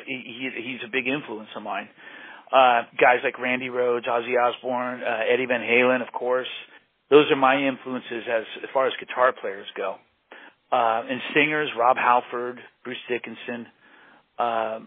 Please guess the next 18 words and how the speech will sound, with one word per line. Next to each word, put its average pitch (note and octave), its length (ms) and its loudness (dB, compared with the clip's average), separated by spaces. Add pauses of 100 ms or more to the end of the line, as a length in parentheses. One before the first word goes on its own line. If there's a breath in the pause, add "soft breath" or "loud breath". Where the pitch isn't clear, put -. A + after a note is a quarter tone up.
(360)
I A#2+ 420 -2
love B2+ 200 6 (140)
Steve C3 240 -6
Perry A#2+ 340 2
of G#2 140 -8
Journey. A#2+ 480 -6
I A#2+ 40 -8
mean, C3 140 -2 (420 loud breath)
<clears throat> G3 360 6
so A3+ 100 10
many F#3 200 2
different C3 440 0
influences G#2+ 720 -8 (100)
and, G#2+ 220 -12
uh, G#2+ 300 -10
different A#2+ 440 -4
genres. B2 560 0
And A2 140 -8